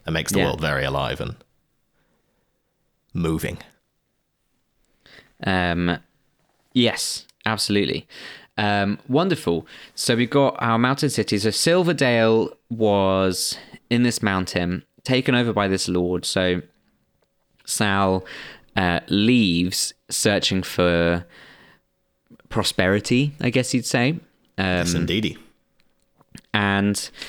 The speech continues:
Speaker 2: let's think. So we know he has to find Sarlich. And Sarlich is near a volcano. <clears throat> So where do we think of Volcano? Do we think of Volcano as one of the mountains, or do we think he's left the mountain range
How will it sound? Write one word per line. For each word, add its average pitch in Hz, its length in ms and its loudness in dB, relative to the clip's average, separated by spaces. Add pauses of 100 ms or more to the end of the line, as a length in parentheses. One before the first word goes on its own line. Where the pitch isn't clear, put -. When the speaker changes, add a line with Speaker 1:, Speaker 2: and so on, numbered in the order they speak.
(280)
Speaker 2:
let's - 240 0
think. 98 260 0
So 110 180 2
we 120 180 2
know 160 160 4
he 185 180 4
has 165 300 0
to 175 80 0
find 147 300 2
Sarlich. - 960 0 (2000)
And 107 360 0
Sarlich 139 500 2
is 110 140 -2
near 110 200 4
a 101 60 2
volcano. 104 720 0 (1160)
<clears throat> 156 440 -2
So - 140 0
where 147 120 4
do 165 60 2
we 160 60 2
think 147 220 0
of 104 60 -2
Volcano? 104 400 0
Do 127 160 0
we 127 80 2
think 160 160 -2
of 143 60 2
Volcano 131 480 2
as 110 160 2
one 113 240 2
of 98 140 0
the 101 100 4
mountains, 117 600 0
or 107 80 2
do 107 80 2
we 107 60 2
think 104 360 0
he's 101 260 2
left 104 360 0
the 104 80 2
mountain 98 400 0
range 90 500 -2